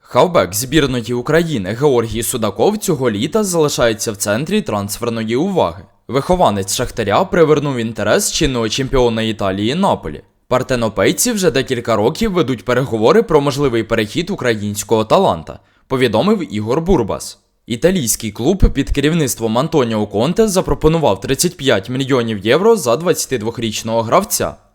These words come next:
Однак у Шахтарі визнали суму недостатньою. Донецький клуб встановив цінник у сорок мільйонів плюс бонуси, після чого спілкування між сторонами було припинено.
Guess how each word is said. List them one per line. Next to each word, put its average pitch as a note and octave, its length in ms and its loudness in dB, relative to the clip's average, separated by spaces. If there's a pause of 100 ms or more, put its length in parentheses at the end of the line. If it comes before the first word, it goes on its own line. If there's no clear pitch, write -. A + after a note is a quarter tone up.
(140)
Однак D#3+ 440 0
у A#2+ 40 -2
Шахтарі A#2+ 500 -2
визнали E3+ 480 0
суму G#2 300 -4
недостатньою. A2 800 -2 (220)
Донецький B2+ 500 -2
клуб F3 280 0
встановив C#3+ 480 0
цінник G3 520 0
у B2+ 60 -4
сорок A2 320 -4
мільйонів C#3 540 0 (100)
плюс G#3 240 0
бонуси, A#2 480 -2 (300)
після A#2+ 280 -2
чого F#3 320 2
спілкування C#3+ 600 0
між A2 160 -2
сторонами B2 560 2
було A2 300 -2
припинено. A2+ 640 -2